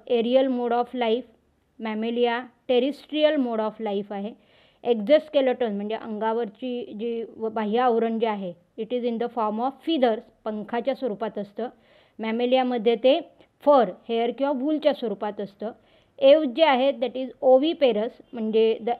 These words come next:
eggs hatch into nestling, अंडी उबवण्याचं काम जे आहे त्या पक्ष्यांकडून होतं, तर मॅमेलिया विव्हिपेरस असतात, they give birth to live young ones,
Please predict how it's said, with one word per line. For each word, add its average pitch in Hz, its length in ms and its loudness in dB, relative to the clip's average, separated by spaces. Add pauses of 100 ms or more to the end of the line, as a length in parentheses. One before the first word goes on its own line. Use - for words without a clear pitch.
eggs 262 280 2 (440)
hatch 262 480 2
into 262 300 -6 (140)
nestling, 226 580 -2 (380)
अंडी 214 300 -4
उबवण्याचं 220 500 -4
काम 214 300 -8
जे 220 140 -2
आहे 226 220 0
त्या 214 180 -8
पक्ष्यांकडून 240 680 -6
होतं, 277 340 -4 (480)
तर 226 140 -2
मॅमेलिया 240 520 0
विव्हिपेरस 262 680 -2
असतात, 226 360 -6 (200)
they 240 160 2
give 247 260 -2
birth 247 420 0 (140)
to 339 160 -4 (100)
live 254 600 0
young 262 220 2
ones, 180 280 -10